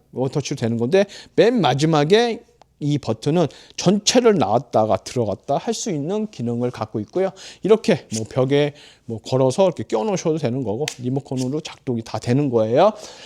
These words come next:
그리고 여기 보시면, 아, 블루투스는 좀 이따 설명해 드릴게요. 그래서 제가 요 제품을 왜 특별히 좋아하냐, 이건 왜 따로 리뷰를 할 거냐 얘기했던 게 너무 아까워요.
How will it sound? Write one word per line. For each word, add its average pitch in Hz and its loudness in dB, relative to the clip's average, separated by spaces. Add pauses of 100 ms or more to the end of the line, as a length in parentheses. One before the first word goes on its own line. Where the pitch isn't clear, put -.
(140)
그리고 240 6 (100)
여기 294 4
보시면, 220 2
아, 208 4
블루투스는 226 0
좀 226 0
이따 180 2
설명해 226 2
드릴게요. 139 -2 (260)
그래서 131 0 (380)
제가 262 6
요 285 8
제품을 208 4
왜 185 6
특별히 294 0
좋아하냐, 131 0 (720)
이건 160 6
왜 170 8
따로 302 4
리뷰를 190 4
할 254 -4
거냐 156 2 (280)
얘기했던 156 4
게 160 4 (480)
너무 277 4
아까워요. 131 2